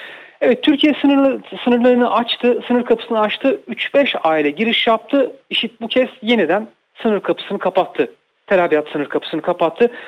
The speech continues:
Bunun üzerine can havliyle o iki bin kişi, iki binden fazlaydı hatta, iki bin beş yüz, üç bin kişi bu kez Akçakale sınır kapısının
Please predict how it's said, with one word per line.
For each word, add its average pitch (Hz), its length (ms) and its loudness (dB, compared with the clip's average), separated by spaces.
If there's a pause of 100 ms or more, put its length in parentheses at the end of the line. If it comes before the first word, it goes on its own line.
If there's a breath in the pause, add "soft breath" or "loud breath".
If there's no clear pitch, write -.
(160 loud breath)
Bunun 233 200 2
üzerine 202 400 0
can 226 180 2
havliyle 185 460 0
o 165 200 4
iki 226 220 -2
bin 180 240 -2
kişi, - 360 -4
iki - 320 -6
binden 190 240 0
fazlaydı 151 400 0
hatta, 147 360 0
iki - 160 -8
bin 175 80 -2
beş 180 160 -4
yüz, 160 100 -14
üç - 200 -8
bin 160 100 -2
kişi 254 340 -2 (460 loud breath)
bu 294 80 -4
kez 247 260 2
Akçakale 240 560 0
sınır 262 180 0
kapısının 240 560 -2